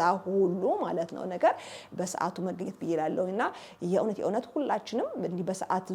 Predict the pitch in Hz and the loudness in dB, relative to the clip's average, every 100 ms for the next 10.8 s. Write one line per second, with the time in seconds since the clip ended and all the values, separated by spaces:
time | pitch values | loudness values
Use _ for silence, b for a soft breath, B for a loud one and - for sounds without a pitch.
0 | 170 175 349 262 - - 180 185 180 190 | 0 10 12 12 6 -2 2 4 4 2
1 | 180 - 165 294 - - 196 180 - - | -4 -2 0 0 -4 -8 -6 -6 -6 -10
2 | 113 - 160 143 143 107 - 160 165 160 | -10 -8 -8 -4 -4 -4 -4 -4 -4 -4
3 | 165 - 233 240 - B B B - 202 | -4 4 8 8 6 B B B 0 8
4 | 277 587 - 659 659 622 294 539 480 - | 12 12 12 12 10 10 8 8 6 6
5 | 349 370 330 294 294 247 240 240 320 605 | 4 2 4 2 4 4 6 4 4 8
6 | 359 302 262 233 214 B B 185 180 123 | 10 10 12 12 10 B B 2 2 2
7 | 151 - - - 180 185 285 359 370 339 | -2 -6 -10 -8 0 6 8 10 12 12
8 | 302 269 247 220 220 220 214 - 208 202 | 12 10 8 8 6 2 -2 0 2 2
9 | 202 214 185 190 196 170 202 185 185 196 | 2 0 2 0 2 2 2 2 2 2
10 | 202 196 190 185 170 165 - 554 | 0 -4 0 4 6 6 4 2